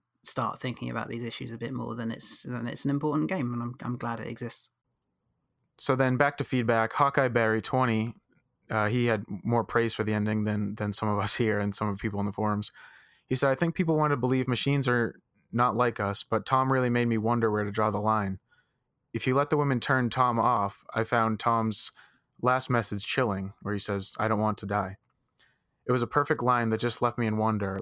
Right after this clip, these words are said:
Speaker 2: a perfect cap to end the game." And then we had someone who, I hadn't seen this gamer tag in our forums before. I don't know how to pronounce it exactly. He or she's gamer tag is, uh, is maybe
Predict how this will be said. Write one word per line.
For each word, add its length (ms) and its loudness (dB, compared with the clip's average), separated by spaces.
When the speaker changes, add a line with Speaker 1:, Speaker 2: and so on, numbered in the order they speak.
Speaker 2:
a 60 -12
perfect 340 -2
cap 280 -2
to 260 0
end 200 -2
the 60 -4
game." 360 -6
And 160 2
then 140 4
we 100 2
had 600 2
someone 300 2
who, 160 0
I 120 2
hadn't 280 2
seen 340 2
this 240 0
gamer 260 2
tag 260 2
in 100 2
our 80 2
forums 400 0
before. 500 -4
I 80 -2
don't 200 2
know 80 2
how 100 2
to 80 2
pronounce 340 0
it 80 -4
exactly. 460 0
He 100 0
or 60 2
she's 220 -4
gamer 160 0
tag 180 -2
is, 80 0
uh, 220 2
is 340 -2
maybe 540 -2